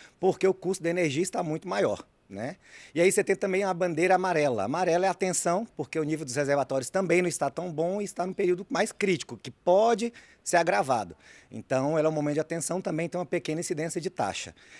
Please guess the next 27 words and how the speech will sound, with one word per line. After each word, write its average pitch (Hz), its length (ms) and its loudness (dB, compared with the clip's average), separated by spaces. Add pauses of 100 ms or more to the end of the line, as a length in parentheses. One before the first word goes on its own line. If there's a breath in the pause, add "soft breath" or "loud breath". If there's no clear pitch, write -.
(120)
E 208 80 -4
por 277 180 2
último, 262 400 2
que 180 140 0
é 160 40 8
o 170 60 2
que 180 100 -2
a 156 60 2
gente 156 240 -4
vai 151 160 6
vivenciar 180 420 0
nesse 147 200 -4
mês 139 180 -2
de 151 80 0
abril, 175 320 2
é 196 60 6
a - 20 6
bandeira 185 340 0
verde, 151 440 2 (400 loud breath)
que 156 120 -4
sinaliza 190 680 4
que 185 140 -4
o 175 80 -2
nível 185 280 0
de 175 80 -6
chuvas 135 440 -2
está, 139 420 0